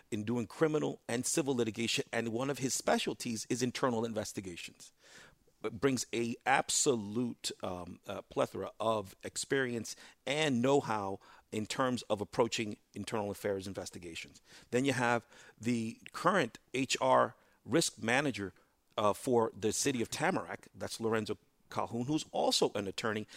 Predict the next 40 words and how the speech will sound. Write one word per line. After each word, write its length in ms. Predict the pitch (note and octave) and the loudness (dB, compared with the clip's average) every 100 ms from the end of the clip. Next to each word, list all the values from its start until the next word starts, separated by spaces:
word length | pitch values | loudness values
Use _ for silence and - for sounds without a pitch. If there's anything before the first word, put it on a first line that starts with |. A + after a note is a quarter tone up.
| - - | -18 -6
and 260 | A2+ A2+ - | -4 -4 -4
is 200 | A#2 - - | -4 -4 0
also 300 | B2+ D3+ - | 2 2 2
well, 360 | G#2+ G#2+ A2 A2+ - G2 | 4 4 4 0 -6 -2
well-versed 380 | A2 G#2 G2+ - | 0 2 -2 -2
in 100 | G#2+ | -4
labor 380 | G#2+ A#2+ A2 A#2 | -2 -2 -2 -4
and 120 | G#2 | -4
employment 520 | G2 - A#2+ G2+ G2+ | -6 -6 -4 -4 -4
matters. 440 | G#2 F#2+ F#2+ F#2 - - - - - | -8 -8 -8 -10 -12 -16 -18 -14 -2
And 260 | B2 A#2 A#2 | 0 0 -2
finally, 340 | - C3+ C3 C3 | 0 4 4 4
but 180 | A#2 - | 2 2
leaving 300 | B2 C#3 B2+ | 0 0 2
the 80 | G#2+ | 0
best 220 | F#2+ A#2 | 2 0
for 80 | - | 0
last, 440 | G#2 A2 A2 - G#2 | 0 0 0 -2 -4
is 260 | G2+ F2+ G#2 G2 | -4 -6 -10 -12
D-, 120 | C3+ A#2 A#2+ A2 | -12 -12 -16 -4
Dorothy 340 | A#2+ A#2 A#2 | 0 0 -2
Davis, 400 | G#2 A2+ A2 G#2 | 2 2 0 -2
who 160 | A#2+ G#2 | -2 -2
is 140 | F#2+ | -4
an 100 | G2+ - | -6 -4
absolute 480 | A2+ - A#2 G2+ F#2+ | -4 -4 -4 -6 -8
gem 300 | F2 B2 A#2+ | -2 2 2
of 120 | A2 F#2+ | 2 -4
a 40 | |
woman. 320 | G2+ G#2+ G#2 - - - | -4 -2 -4 -8 -20 -4
She 240 | - C3+ | 0 2
is 240 | B2+ A2 - | 2 0 0
now 240 | B2 B2+ | 4 4
retired, 600 | B2+ B2 - G3+ B2+ G2+ | 4 0 2 4 4 2
but 120 | A2+ | 0
she 220 | - D3+ B2+ | 0 2 2
is 160 | A2+ | -2
also 440 | - B2+ - A#2 A2 - - | 2 2 4 2 0 -10 -12
the 100 | - | -4
former, 640 | G2+ - D#3+ F3 E3+ A2 | -4 -2 4 4 6 4